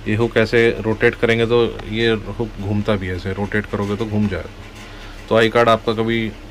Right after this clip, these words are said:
उल्टा नहीं होएगा बच्चे का, कभी भी, वो कभी भी सीधा कर सकता है। तीसरा, अ, हमारी रेंज आती है सेम क्वालिटी बॉम्बे बॉर्डर, आप थोड़ा क्लोजअप से देखिए।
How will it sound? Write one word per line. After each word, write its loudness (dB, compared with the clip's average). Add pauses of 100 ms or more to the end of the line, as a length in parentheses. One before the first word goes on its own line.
उल्टा 4
नहीं 4
होएगा 0
बच्चे -6
का, -4
कभी -8
भी, -8
वो -4 (120)
कभी 0
भी 0
सीधा -4
कर -8
सकता -12
है। -10 (1040)
तीसरा, 8
अ, 8
हमारी 2
रेंज 4
आती 2
है 2
सेम 2
क्वालिटी 4
बॉम्बे 4
बॉर्डर, 4
आप 0
थोड़ा 2
क्लोजअप 2
से 0
देखिए। 0